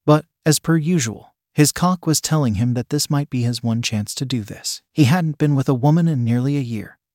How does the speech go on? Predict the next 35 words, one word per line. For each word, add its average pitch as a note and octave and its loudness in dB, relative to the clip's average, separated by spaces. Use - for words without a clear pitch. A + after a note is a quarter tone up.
The C#3+ 4
stress F3+ 0
of F3 -4
looking C#3 0
for B2 -2
a A#2 0
new C#3 -2
job C3 -2
and A2+ -4
moving D3 0
cities B2 -2
took - -8
the C3 -8
fun B2 -2
out A2 -4
of A2 -12
dating A#2 -4
for G2 -14
him. - -20
In C#3 4
front F3+ 0
of A2+ -2
him B2+ 0
was C3 2
an C3+ -2
absolutely F3+ -2
stunning A#2+ -2
woman, A#2 -4
practically E3 2
begging C#3+ 2
him C3 2
to C3+ -4
touch - -6
her D3 0
breasts. - -8